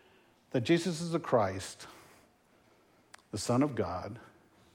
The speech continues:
And by believing, you will have eternal life." It just seems this morning that, you know, with this truth, and I talk about let it seep into your souls, that we're gonna take some time to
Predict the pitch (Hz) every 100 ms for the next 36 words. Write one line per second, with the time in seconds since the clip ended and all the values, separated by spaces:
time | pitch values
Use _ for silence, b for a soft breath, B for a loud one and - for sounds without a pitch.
0 | _ _ b b b b b b 117 120
1 | 110 107 123 147 151 117 104 95 117 117
2 | 120 110 - 110 104 92 - 101 - -
3 | - _ _ _ _ _ _ _ _ _
4 | _ _ _ _ _ _ b b b -
5 | 311 - 302 151 208 185 180 175 143 127
6 | 135 135 135 127 123 123 - - - -
7 | - _ _ _ - - - 156 143 147
8 | 127 - - 240 160 127 135 135 120 143
9 | 139 143 143 127 - 160 160 139 - 120
10 | - - 156 143 139 123 143 190 - 143
11 | 139 127 104 - 151 151 156 123 113